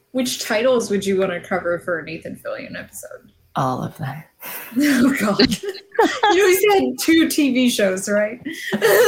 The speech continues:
Speaker 1: No, three. He's
Speaker 2: Yeah, I
Speaker 1: had
Speaker 2: was gonna
Speaker 1: three
Speaker 2: say,
Speaker 1: T V shows. <laughs>
Speaker 2: 'cause he, right now he has The Rookie. Before, I'm still working on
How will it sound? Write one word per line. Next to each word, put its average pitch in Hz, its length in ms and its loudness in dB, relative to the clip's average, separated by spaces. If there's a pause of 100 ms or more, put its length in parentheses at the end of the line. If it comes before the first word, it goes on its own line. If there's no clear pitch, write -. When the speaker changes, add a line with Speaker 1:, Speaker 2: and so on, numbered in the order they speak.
(220)
Speaker 1:
No, 320 320 4
three. 320 520 4 (160)
He's 226 140 6
Speaker 2:
Yeah, 311 120 6
I - 20 4
Speaker 1:
had - 20 -
Speaker 2:
was 226 80 6
gonna 226 120 8
Speaker 1:
three 349 120 2
Speaker 2:
say, 240 380 6
Speaker 1:
T 165 40 4
V 302 140 0
shows. 277 540 -2
<laughs> - 40 -4
Speaker 2:
'cause 214 160 4
he, 233 120 0
right 208 240 2
now 226 180 4
he 226 120 2
has 226 140 0
The 214 140 0
Rookie. 160 500 2
Before, 170 220 -2
I'm 170 160 2
still 190 260 0
working 180 340 -2
on 165 520 0